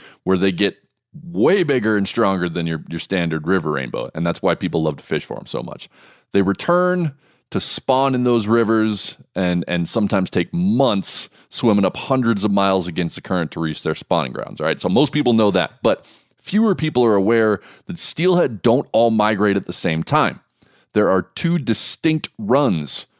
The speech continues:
of steelhead. One enters freshwater in the summer and one in winter.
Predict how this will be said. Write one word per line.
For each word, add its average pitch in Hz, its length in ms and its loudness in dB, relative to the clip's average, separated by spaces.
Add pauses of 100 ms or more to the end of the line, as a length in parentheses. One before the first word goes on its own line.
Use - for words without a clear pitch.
(180)
of 82 100 -6
steelhead. 80 540 0 (380)
One 107 300 2
enters 131 260 0
freshwater 92 500 2
in 78 60 -2
the 78 60 -4
summer 87 360 0
and 95 120 0
one 78 160 -2
in 92 140 0
winter. 156 320 0